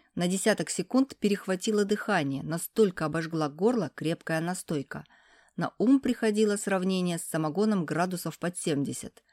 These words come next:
Закашлялась. «Закусывать надо, чёрт!» Меня повело в сторону от моментально вдарившего в голову спиртного. Едва устояла, вцепившись руками в край стола.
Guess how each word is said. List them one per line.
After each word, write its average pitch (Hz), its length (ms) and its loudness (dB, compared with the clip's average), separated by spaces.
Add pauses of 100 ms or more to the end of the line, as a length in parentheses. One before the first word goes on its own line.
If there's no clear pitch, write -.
(340)
Закашлялась. 143 920 -4 (640)
«Закусывать 170 720 0
надо, 143 460 -2
чёрт!» - 560 -4 (460)
Меня 208 200 6
повело 180 300 0
в - 60 -8
сторону 254 460 4
от - 160 -2
моментально 170 680 0
вдарившего 185 800 -2
в 165 100 -12
голову 160 400 -2
спиртного. 156 840 -6 (360)
Едва 185 380 4
устояла, 226 500 4
вцепившись - 600 -4
руками 185 360 0
в 175 100 -8
край 156 200 -4
стола. 143 440 -4